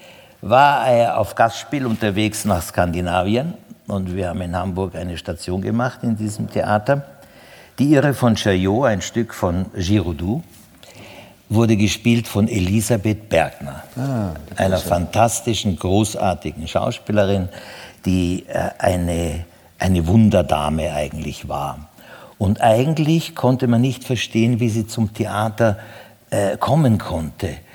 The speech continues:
Speaker 1: weil man hat über sie gesagt, die kann überhaupt nicht sprechen. <laughs> Äh, die hat einen S-Fehler und einen L-Fehler und einen R-Fehler. Und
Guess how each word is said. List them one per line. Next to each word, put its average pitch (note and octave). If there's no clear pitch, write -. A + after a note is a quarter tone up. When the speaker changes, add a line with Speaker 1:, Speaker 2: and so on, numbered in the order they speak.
Speaker 1:
weil G#2+
man G#2+
hat A#2
über A#2+
sie A2
gesagt, G#2+
die A2+
kann G2+
überhaupt G2
nicht A2+
sprechen. -
<laughs> D3
Äh, A2+
die G#2
hat A2
einen G#2
S-Fehler B2+
und G#2
einen G2
L-Fehler A#2+
und G#2+
einen A2
R-Fehler. A#2+
Und B2